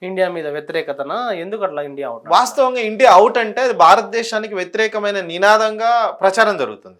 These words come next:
Speaker 1: Hmm.
Speaker 2: అంటే దాని యొక్క అర్థమే మారిపోతుంది.
Speaker 1: Hmm.
Speaker 2: కానీ అసలు ఇండియా అవుట్ నినాదం వెనుక ఉన్న ఉద్దేశం ఏంటి అనేది
Speaker 1: Hmm.
Speaker 2: ఒకసారి మనం చూస్తే
Speaker 1: Hmm.
Speaker 2: ఇండియాకి వ్యతిరేకమైన వ్యాఖ్యలు కాదు.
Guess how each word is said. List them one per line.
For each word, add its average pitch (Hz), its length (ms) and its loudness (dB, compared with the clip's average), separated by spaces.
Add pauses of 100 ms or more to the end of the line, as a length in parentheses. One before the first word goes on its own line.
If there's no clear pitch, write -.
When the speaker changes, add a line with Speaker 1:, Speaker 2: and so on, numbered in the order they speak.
(140)
Speaker 1:
Hmm. 143 320 -14 (300)
Speaker 2:
అంటే 175 140 -2
దాని 202 200 4
యొక్క 196 160 4
అర్థమే 190 360 6
మారిపోతుంది. 170 640 2
Speaker 1:
Hmm. 160 440 -14
Speaker 2:
కానీ 214 140 -2
అసలు 226 200 -2
ఇండియా 233 320 2
అవుట్ 233 220 0 (640)
నినాదం 202 440 0
వెనుక 185 220 -6
ఉన్న 165 120 -8
ఉద్దేశం 202 540 -2
ఏంటి 170 480 -10
అనేది 156 180 -8
Speaker 1:
Hmm. 170 100 -8
Speaker 2:
ఒకసారి 147 240 -10
మనం 131 280 -12
చూస్తే 127 260 -16
Speaker 1:
Hmm. 156 420 -18 (260)
Speaker 2:
ఇండియాకి 269 600 0
వ్యతిరేకమైన 220 580 -4
వ్యాఖ్యలు 139 420 -4
కాదు. 95 240 -14